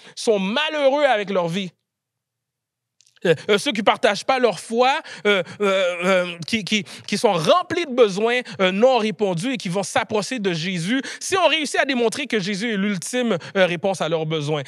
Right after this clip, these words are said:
Donc, voici ce qu'on pense. S'ils sont seuls, ben, Jésus va être leur ami. Si cette personne-là a peur, ben, Jésus va être son abri. Euh, si cette personne se sent, euh, coupable, ben, Jésus va les pardonner. Si une personne se sent vide,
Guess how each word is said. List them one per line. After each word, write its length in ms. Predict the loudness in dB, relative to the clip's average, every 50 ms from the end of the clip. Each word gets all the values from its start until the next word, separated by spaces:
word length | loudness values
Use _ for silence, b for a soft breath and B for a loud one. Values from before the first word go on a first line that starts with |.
| B B B
Donc, 180 | 0 0 2
voici 440 | 2 2 2 2 0 -4 -6 -6 -6
ce 100 | -6 -4
qu'on 180 | -2 -2 -2 0
pense. 280 | 0 0 0 -2 -4
S'ils 400 | -6 -10 -8 -6 -4 -4 -4 -4
sont 200 | -4 -2 -2 -2
seuls, 420 | -2 -2 -4 -2 -2 -2 -2 -2 -4 -8 _ _ _ _ _ _ -6
ben, 120 | -4 -4
Jésus 300 | -4 -4 -6 -6 -4 -2
va 140 | -2 -2 -2
être 80 | -2 -4
leur 160 | -4 -4 -4
ami. 260 | -4 -4 -6 -8 -10 _ _ _ _ _ _ _ _ _ _ _ _ _ _ _ _ _ _ _ _ _ _ _ _ B B B B
Si 160 | B -8 -4
cette 240 | -2 -2 -4 -2 _
personne-là 680 | 0 0 0 0 0 -2 0 0 0 0 0 -2 0 -2
a 100 | -2 -4
peur, 500 | -2 -2 0 2 2 2 0 -2 -6 -8 _ _ _ _ _ _ _ _ _ -6
ben, 160 | -4 -4 -4
Jésus 340 | -4 -6 -6 -6 -6 -4 -2
va 120 | -2 -2
être 100 | -4 -4
son 160 | -8 -8 -6
abri. 400 | -4 -4 -4 -4 -6 -6 -8 -12 _ _ _ _ _ _ _ _ _ _ _ _ -20 -20 _ _ _ _ _ _ B B B B
Euh, 140 | 0 0 0
si 180 | -2 -6 -4 -2
cette 200 | -2 -2 0 0
personne 400 | 0 0 0 -2 -2 -2 -2 -2
se 160 | -4 -4 -4
sent, 340 | -2 0 2 2 2 2 0 B 0 B
euh, 100 | 0 0
coupable, 600 | 2 0 -4 -2 0 0 0 0 0 -2 -2 -4 -4 B B B -2
ben, 100 | -2 0
Jésus 340 | -2 -2 -4 -4 -2 -2
va 140 | 0 0 0
les 140 | 0 -2 -2
pardonner. 560 | -2 -2 0 2 2 2 2 2 0 -2 -2 -4 B B
Si 100 | -8 -6
une 100 | -4 -2
personne 360 | -2 -2 -2 -2 -2 -4 -4 -4
se 160 | -4 -6 -6
sent 320 | -4 -2 0 0 0 0
vide, 360 | 0 0 -2 -2 -2 -2 -4